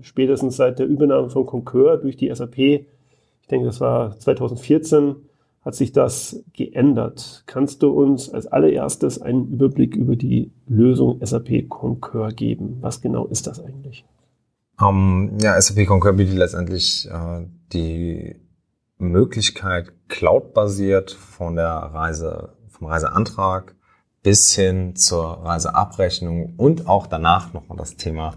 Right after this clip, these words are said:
Speaker 2: Analytics letztendlich, ähm,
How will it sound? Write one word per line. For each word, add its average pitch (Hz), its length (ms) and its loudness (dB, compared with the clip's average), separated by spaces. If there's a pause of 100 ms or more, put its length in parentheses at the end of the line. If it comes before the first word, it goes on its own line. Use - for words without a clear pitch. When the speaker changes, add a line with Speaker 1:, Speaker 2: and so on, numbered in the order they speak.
(320)
Speaker 2:
Analytics 92 720 4
letztendlich, 82 760 0
ähm, 78 380 -4